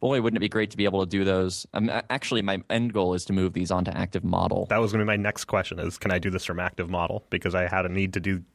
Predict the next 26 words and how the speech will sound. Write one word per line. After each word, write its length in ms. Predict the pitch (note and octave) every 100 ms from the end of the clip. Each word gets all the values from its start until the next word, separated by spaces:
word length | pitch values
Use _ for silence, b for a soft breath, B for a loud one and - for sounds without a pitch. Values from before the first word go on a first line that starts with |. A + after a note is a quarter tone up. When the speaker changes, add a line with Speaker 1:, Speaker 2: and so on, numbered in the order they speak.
| -
Speaker 2:
exactly 600 | G2 F2+ F#2 F2+ G2 F#2 -
this 180 | F#2+ -
type 160 | F2
of 140 | F#2+ -
thing 220 | F2+ F#2
this 180 | - -
week. 240 | - - B B B B
So. 100 | -
Speaker 1:
No, 320 | A2+ A2 G2+
Vertus 380 | F2+ A2 C3 C3+
will 80 | G#2
do 160 | F#2+ F2+
it 100 | -
for 220 | G2 F2+
you 120 | F2+
right 120 | F2+
Speaker 2:
Right. 140 | A2+ F2+
Speaker 1:
now. 340 | F2 F2+ F#2
Speaker 2:
That 140 | G#2 F#2+
was 80 | G#2
Speaker 1:
Active 100 | G2+
Speaker 2:
the 60 |
Speaker 1:
Model 160 | F2+ F2+
doesn't 300 | F2 F2 -
yet. 220 | F2+ F2+
Speaker 2:
Right. 100 | -